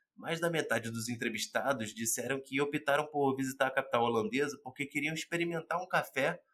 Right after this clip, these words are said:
onde se serve maconha. Os resultados foram que trinta e quatro por cento indicaram que viriam a Amsterdã com menos frequência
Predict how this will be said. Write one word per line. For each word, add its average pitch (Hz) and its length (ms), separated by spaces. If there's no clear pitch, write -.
onde 151 200
se 147 140
serve 143 300
maconha. 95 520
Os 98 160
resultados 110 800
foram 127 340
que 127 200
trinta 208 280
e - 60
quatro - 260
por 139 160
cento 165 400
indicaram 151 680
que 170 220
viriam 165 500
a 208 60
Amsterdã 160 520
com 190 300
menos 302 320
frequência 202 680